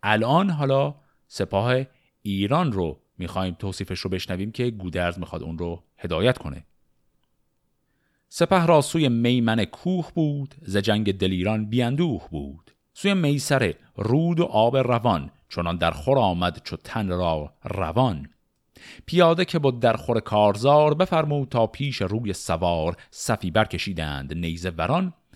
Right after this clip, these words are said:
سپردار و بر باد پایان سران. همیدون پیاده بسی نیزه دار، ابا ترکش و تیر جوشن گذار. کمانها فکنده به بازو درون، همی از جگرشان بجوشید خون.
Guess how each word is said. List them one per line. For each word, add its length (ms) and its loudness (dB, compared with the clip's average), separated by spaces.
سپردار 580 6
و 40 2
بر 140 4
باد 480 2
پایان 460 -2
سران. 560 -2
همیدون 380 2
پیاده 420 0
بسی 340 0
نیزه 400 0
دار، 380 6
ابا 240 2
ترکش 540 -2
و 80 2
تیر 460 -2
جوشن 480 -2
گذار. 540 2
کمانها 440 2
فکنده 520 -4
به 160 -2
بازو 340 0
درون، 440 -2
همی 240 -2
از 200 -8
جگرشان 640 0
بجوشید 600 -4
خون. 440 -4